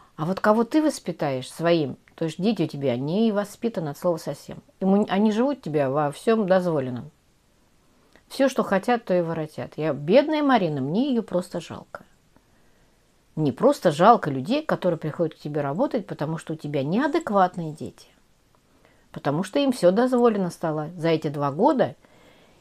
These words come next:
и они вывернут так. Вот первая тройка, они ограничены. Те, да, те забиты, зашуганы, там своя проблема. А вот эта семерка, это все дозволенность будет.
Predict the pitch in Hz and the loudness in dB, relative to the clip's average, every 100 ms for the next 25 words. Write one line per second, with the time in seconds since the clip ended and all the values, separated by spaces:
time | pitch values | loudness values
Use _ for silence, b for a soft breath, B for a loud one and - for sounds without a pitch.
0 | b - 175 226 226 208 175 160 143 143 | b 2 6 8 8 6 4 2 0 -4
1 | - 277 - 202 202 - 330 294 254 233 | 2 2 2 -2 0 2 2 6 6 6
2 | 262 269 262 190 - 170 226 220 180 175 | 6 6 4 -4 -2 0 2 2 2 2
3 | 180 196 - 143 - 151 - _ - - | 2 0 -4 -8 -8 -14 -20 _ -16 0
4 | 247 277 160 139 120 269 285 196 135 180 | 4 4 4 0 0 0 0 0 0 0
5 | 302 - 247 240 - b b b b - | -2 0 0 0 -8 b b b b -6
6 | 156 - 269 269 240 220 214 - b b | -6 0 2 6 6 4 0 -8 b b
7 | b 277 269 226 185 147 - 127 117 107 | b -4 -2 2 2 2 -2 -8 -8 -10
8 | 117 - - 156 285 320 381 330 - 190 | -12 -14 -4 0 0 2 0 0 -4 -2
9 | 175 139 - - - 285 302 - 285 269 | -2 -4 -8 -14 -10 -6 -4 2 2 2
10 | 233 151 123 113 117 - - - | 0 -4 -4 -8 -10 -16 -18 -20